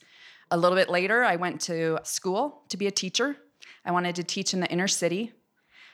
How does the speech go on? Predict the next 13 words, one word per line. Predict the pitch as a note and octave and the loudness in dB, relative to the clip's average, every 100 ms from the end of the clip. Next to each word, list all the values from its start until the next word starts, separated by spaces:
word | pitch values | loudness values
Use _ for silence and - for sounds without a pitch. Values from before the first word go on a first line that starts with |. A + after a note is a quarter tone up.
| E3 | -2
I | |
wanted | E3 E3+ E3+ | 2 2 0
to | E3+ | -6
do | F3 | -6
something | F3+ E3+ E3+ | -6 -6 -6
really | E3 E3 | -4 -2
meaningful | D#3+ D#3 E3 E3+ E3 E3 F3+ A#3+ - _ - | -2 -2 0 -2 -4 -2 -2 -4 -14 _ -4
with | E3+ E3 | -4 0
my | E3+ | 0
life. | D#3 C#3+ E3 G#3 - - | 2 2 0 -6 -16 -10
And | E3 D#3+ D#3+ D#3+ E3 | -4 -2 -2 -4 -2
I | - | 0
loved | D#3+ E3 F3 F3+ F#3 F3 - | 0 2 4 4 0 -4 -12